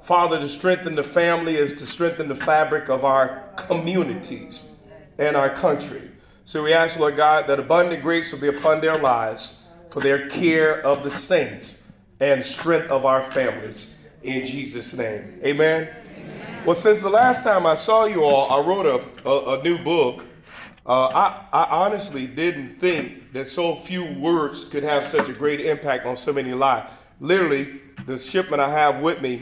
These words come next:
Speaker 1: just came in this week. Uh, every shipment has run out.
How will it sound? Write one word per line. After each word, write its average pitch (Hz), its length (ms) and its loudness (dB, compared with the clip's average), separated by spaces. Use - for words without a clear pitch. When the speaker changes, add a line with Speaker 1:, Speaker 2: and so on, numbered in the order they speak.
Speaker 1:
just 147 240 -8
came 151 260 -2
in 151 160 2
this 135 260 -8
week. 170 480 -8
Uh, 123 400 -4
every 180 280 2
shipment 175 400 -4
has 143 160 0
run 147 240 2
out. 131 240 0